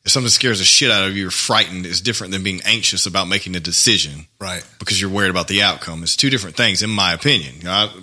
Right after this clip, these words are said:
Speaker 1: people may want to argue with me about it, but I believe that. So it's like, if you're a bit anxious to make some type of decision or choice, because,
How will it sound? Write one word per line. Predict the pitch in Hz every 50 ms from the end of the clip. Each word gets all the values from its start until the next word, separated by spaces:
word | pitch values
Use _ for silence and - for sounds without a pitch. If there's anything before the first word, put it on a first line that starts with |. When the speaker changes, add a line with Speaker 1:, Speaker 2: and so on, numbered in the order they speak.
| 98 98 98 98 -
Speaker 1:
people | - 120 104 110 104
may | 98
want | 95 95 98
to | 120
argue | 143 123 101
with | 92 87 90
me |
about | 85 95 101
it, | 104 90
but | 101
I | 98 98
believe | 95 104 101 113 131 139 107 90
that. | 90 85 85 -
So | - 104
it's | 101 -
like, | 113 101 95 - - - - - - - _ _ _ -
if | 127 131 - -
you're | 135 123
a | 117
bit | 101 127 123 - -
anxious | 104 113 131 123 - - 104 -
to | - 95
make | 95 107 113 113
some | - - 104 98
type | - 101 101 92 -
of | 82 78
decision | 87 85 - 117 113 98 90 90
or | 82
choice, | 80 - - 120 117 107 98 92 - - - - - - - - _ _ _ _ _ _ _ _ _ _
because, | - 104 - - 117 101 - -